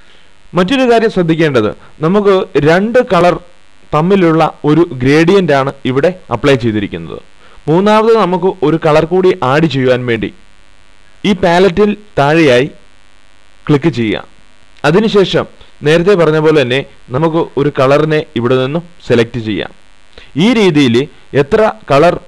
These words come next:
ബക്കറ്റ് വേണമെങ്കിലും നമുക്ക് ഈ പാലറ്റിലേക്ക് ആഡ് ചെയ്യാവുന്നതാണ്. അതേപോലെ തന്നെ നമുക്ക് ഒരു കളറിനെ ഡിലീറ്റ് ചെയ്യുവാൻ വേണ്ടി ഇതുപോലെ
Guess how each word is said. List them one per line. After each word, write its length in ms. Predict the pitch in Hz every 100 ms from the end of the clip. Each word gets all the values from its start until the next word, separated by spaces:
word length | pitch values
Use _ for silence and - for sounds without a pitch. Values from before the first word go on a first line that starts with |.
| 131
ബക്കറ്റ് 340 | 143 180 190 165
വേണമെങ്കിലും 540 | 131 131 139 143 156 160 - 120
നമുക്ക് 300 | 143 143 160 - 139
ഈ 40 | 147
പാലറ്റിലേക്ക് 640 | 131 139 135 143 143 123 113 101 - 113
ആഡ് 160 | 151 165
ചെയ്യാവുന്നതാണ്. 640 | 131 117 113 113 95 65 - - - - - -
അതേപോലെ 340 | 151 196 220 202
തന്നെ 180 | 151 113 - - -
നമുക്ക് 280 | 139 190 190 - - 151
ഒരു 120 | 202 190
കളറിനെ 380 | 170 165 180 180 156
ഡിലീറ്റ് 300 | 185 214 190
ചെയ്യുവാൻ 280 | 160 147 143 139
വേണ്ടി 220 | 120 104 - - - - - -
ഇതുപോലെ 340 | 123 147 156